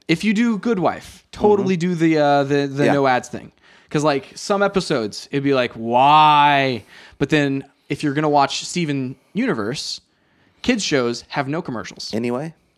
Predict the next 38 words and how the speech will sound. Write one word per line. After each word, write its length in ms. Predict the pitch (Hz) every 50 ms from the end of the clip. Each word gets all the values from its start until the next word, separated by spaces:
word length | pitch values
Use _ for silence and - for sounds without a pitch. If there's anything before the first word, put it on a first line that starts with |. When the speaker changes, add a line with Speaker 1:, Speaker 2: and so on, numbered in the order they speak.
| _ _
Speaker 1:
Yeah. 140 | - 185 175 - _ _ -
Speaker 2:
Interesting. 320 | - - - - - - 90
Speaker 1:
Star 200 | - - 175 165
versus 200 | 165 175 170 -
the 60 | 165 165
Force 200 | 170 170 165 170
of 60 | 165
Evil, 260 | 170 175 190 190 190 -
Speaker 2:
For 100 | 151 143
Speaker 1:
no 60 | 151
Speaker 2:
me, 80 | 165 196
Speaker 1:
commercials. 420 | 202 185 175 165 - 147 147 -
Speaker 2:
it's 20 | 151
more, 540 | 147 147 139 135 135 135 127 127 123 127 - _ _ _ _ _ _ _ _
um, 360 | - 117 117 113 110 107 107 104
so, 240 | - - 123 117
like, 160 | 113 113 110 -
one, 320 | 123 139 156 175 165 160
one 280 | - - 135 156 160 151
big 180 | 156 143 135
selling 320 | - - 135 123 120 110 101
point 420 | - 101 85 71 - - - - _ _ _
is 140 | 131 139 139
Speaker 1:
Mm-hmm. 80 | 151
Speaker 2:
the 60 | 156
fact 280 | - 120 110 104 - _
that 180 | - 98 - -
Seinfeld, 800 | - - - 139 143 151 156 147 - 113 104 95 92 92 95 95
the 120 | 107 107
entire 340 | 101 98 127 120 120 120 107
series, 440 | - - 139 127 113 101 98 98 95
is 140 | 95 92
on 160 | 98 92 92 95
Hulu, 360 | 101 101 95 85 82 80 - -
Speaker 1:
Yep. 120 | 165 - - _ _ -
Speaker 2:
not 320 | 98 110 117 113 110 -
on 200 | 90 101 101 101
Netflix. 600 | 98 92 - - - 78 - - - - -